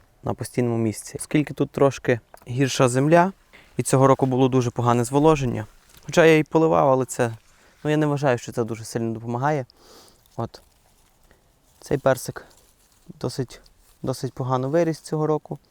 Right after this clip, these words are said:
Вразився кучерявістю, але на ньому зав'язалось декілька плодів. От. Я вже один спробував, два залишилось. Хочу вам показати, який він на вигляд. Зважувати не буду, тому що тут нема що зважувати.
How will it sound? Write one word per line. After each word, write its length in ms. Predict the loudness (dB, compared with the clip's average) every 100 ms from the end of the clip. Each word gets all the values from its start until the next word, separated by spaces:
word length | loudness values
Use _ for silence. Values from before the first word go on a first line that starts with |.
| _ -2
Вразився 500 | 2 2 0 -10 -10
кучерявістю, 760 | -8 -6 -4 -2 -4 -8 -10 -4
але 200 | -2 -2
на 100 | -2
ньому 220 | -4 -6
зав'язалось 460 | -8 -6 -6 -6
декілька 360 | -8 -12 -10 -12
плодів. 440 | -6 -6 -4 -4 -6
От. 260 | -12 -20 _ _ _ -20 _ _
Я 100 | -6
вже 140 | -4 -2
один 240 | -2 -4
спробував, 560 | -8 -4 0 2 0 -2 _ _ _ _ _ _ _ _ -20 -10
два 200 | 0 0
залишилось. 600 | 0 -6 -6 -10 -10 -16
Хочу 300 | -12 -8 -4
вам 180 | -4 -4 _ _ _ -20 _ _ -18
показати, 500 | -10 -6 -6 -8 -16 -16
який 280 | -4 -4
він 180 | -2 -6 -8 _
на 100 | -6
вигляд. 420 | -2 -2 -4 -20 -20 _ _ _ -20 _ -12
Зважувати 500 | 2 2 2 -4 -4
не 80 | -4
буду, 220 | -2 -4
тому 160 | -4
що 140 | -8 -6
тут 180 | -4 -2
нема 200 | -2 -4
що 140 | -6
зважувати. 580 | 0 0 0 -4 -4